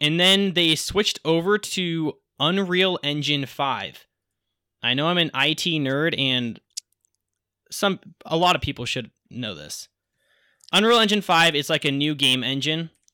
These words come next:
Um, Fortnite and other game, a lot of other games run on Unreal Engine four.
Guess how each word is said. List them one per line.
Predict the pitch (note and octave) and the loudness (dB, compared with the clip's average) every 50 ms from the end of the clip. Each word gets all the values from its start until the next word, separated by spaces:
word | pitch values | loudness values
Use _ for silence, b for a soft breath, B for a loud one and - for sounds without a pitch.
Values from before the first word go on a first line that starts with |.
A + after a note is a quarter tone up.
| _ - - | _ -18 -12
Um, | - C#3 C3+ B2+ B2 A#2+ | -8 -6 -6 -6 -6 -8
Fortnite | - - D3+ C3+ B2+ D3 C#3+ C3 - - _ _ - - | -6 -6 -4 -4 -2 0 -2 -2 -4 -6 _ _ -4 0
and | C#3+ C#3 C#3+ C#3+ C#3+ C#3 B2 - | 0 0 0 0 -2 -4 -6 -6
other | C#3 C#3 C#3 C#3 | -6 -4 -4 -4
game, | C3+ B2 C3 B2+ B2+ B2 G#2 | -4 -2 -2 0 -2 -2 -4
a | C3+ | -2
lot | C#3 D#3 D#3 D3+ | 0 2 2 2
of | D3 | 0
other | C3+ B2 A2+ A#2 | -2 -4 -4 -6
games | A#2 B2 B2 A#2 A2+ A2+ A#2 | -6 -4 -4 -4 -4 -6 -8
run | B2 B2+ C3 C3 B2+ | -6 -4 -4 -4 -2
on | A#2+ A2+ A#2 | -4 -4 -4
Unreal | A#2 - B2+ B2+ B2 B2+ B2+ - | -4 -6 -6 -4 -4 -4 -4 -4
Engine | - B2 A#2+ - - A#2+ A2+ | -4 -6 -6 -4 -6 -6 -6
four. | - - A2+ A2 A#2 B2 D3 D#3+ - | -8 -8 -8 -6 -4 -4 -4 -6 -8